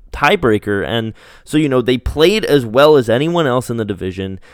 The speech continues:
They have one of the best records in baseball. They've set,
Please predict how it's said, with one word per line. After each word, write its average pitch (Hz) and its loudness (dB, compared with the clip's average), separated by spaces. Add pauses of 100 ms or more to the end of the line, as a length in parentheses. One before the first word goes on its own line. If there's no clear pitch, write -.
(160)
They 123 2
have 110 2
one 127 -2
of 107 -4
the 117 -6
best 147 0
records 113 -4
in 104 -6
baseball. 87 -8
They've 120 -4
set, - 0